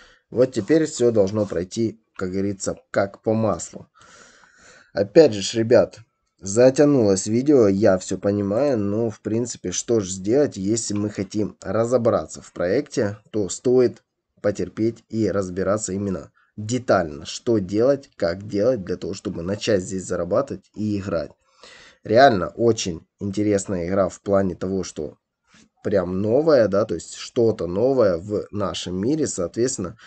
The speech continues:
конечно же, оно будет приносить доход именно для всех,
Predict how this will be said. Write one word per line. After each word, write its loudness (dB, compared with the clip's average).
конечно -2
же, -6
оно -2
будет 0
приносить -4
доход -2
именно -4
для -2
всех, -4